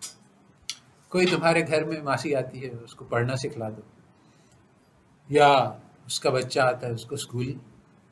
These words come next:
आ, के through पार करवा दो, यानी make a difference in the life of people।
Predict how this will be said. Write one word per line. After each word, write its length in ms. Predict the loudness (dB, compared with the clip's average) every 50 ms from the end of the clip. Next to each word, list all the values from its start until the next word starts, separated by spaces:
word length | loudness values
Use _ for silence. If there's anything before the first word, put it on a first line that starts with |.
| -8
आ, 240 | -4 -4 -4 -4 -4 -8
के 440 | -10 -12 -18 -20 -18 -10 -8 -8
through 280 | -8 -8 -8 -8 -8 -8 -8 -12 -16 -20 -20 -20 -20 -20 _ _ _ _ _ _ _ _ _ _ _ -2
पार 200 | 0 0 0 0
करवा 240 | -2 -6 -6 -6
दो, 60 | -6 -6
यानी 280 | -4 -4 -4 -4 -6 -8 -14 -20 -20 _ _ _ _ _ _ _ -10 -8
make 200 | -8 -8 -6 -2
a 120 | -2 0 0 0
difference 640 | -4 -8 -10 -2 0 0 2 4 2 2 2 0 -2 -2 -4 -6 -12 -18 _ _ _ _ _ -12 -8
in 20 |
the 120 | -4 -2 0
life 260 | 2 2 2 2 0
of 120 | -4 -14
people। 160 | -18 -20 -20